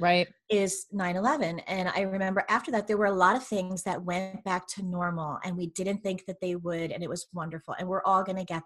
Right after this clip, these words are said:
Speaker 2: there. I know that. However, I do think that we're gonna rethink certain things, you know, like,
Speaker 1: Yeah.
Speaker 2: um,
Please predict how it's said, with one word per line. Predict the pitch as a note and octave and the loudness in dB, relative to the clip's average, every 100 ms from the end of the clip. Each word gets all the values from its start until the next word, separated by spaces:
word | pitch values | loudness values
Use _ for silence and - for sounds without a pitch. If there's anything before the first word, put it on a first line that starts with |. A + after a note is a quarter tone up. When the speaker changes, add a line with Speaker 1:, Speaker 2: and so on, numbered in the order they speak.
| - | -8
Speaker 2:
there. | F2 - F#3 | -8 -8 -10
I | F3 | -6
know | F#3 F3 D3 | -4 -4 -4
that. | C3 D2+ _ - - - - - - | -6 -8 _ -20 -18 -18 -18 -16 2
However, | A#3 A3+ | 4 6
I | A#3 | 4
do | A3+ D#4+ | 2 0
think | A4 A4 | -2 0
that | B3 | 2
we're | A3 | 2
gonna | A3+ A3 G#3 | 2 4 4
rethink | G#3+ A3+ A#3+ A4 | 2 2 0 -2
certain | - G#3 F3+ F#3 | 0 2 2 0
things, | F3+ E3 C3+ E3+ - | -2 -4 -6 -10 -6
you | G#3+ G3+ | 0 2
know, | E3+ F#3 C4 | 2 4 4
like, | C4+ F#3+ F3 F3 - - - - - | 4 4 4 2 -4 -20 -20 -10 4
Speaker 1:
Yeah. | G3 F#3 F3+ | 6 8 6
Speaker 2:
um, | F3 F3+ F3+ | 2 -4 -8